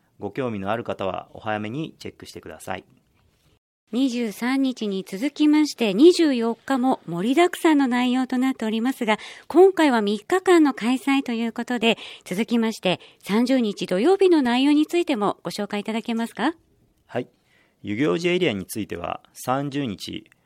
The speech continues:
Speaker 1: 土曜日のみの開催となります。こちらの会場は新しい催し物が開催予定でして、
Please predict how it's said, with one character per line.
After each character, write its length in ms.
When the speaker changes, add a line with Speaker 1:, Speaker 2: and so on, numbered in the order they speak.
Speaker 1:
土 100
曜 220
日 80
の 140
み 80
の 260
開 200
催 200
と 320
な 160
り 80
ま 160
す。 240
こ 120
ち 140
ら 140
の 100
会 240
場 220
は 260
新 280
し 200
い 60
催 260
し 140
物 200
が 280
開 160
催 200
予 140
定 160
で 80
し 100
て、 200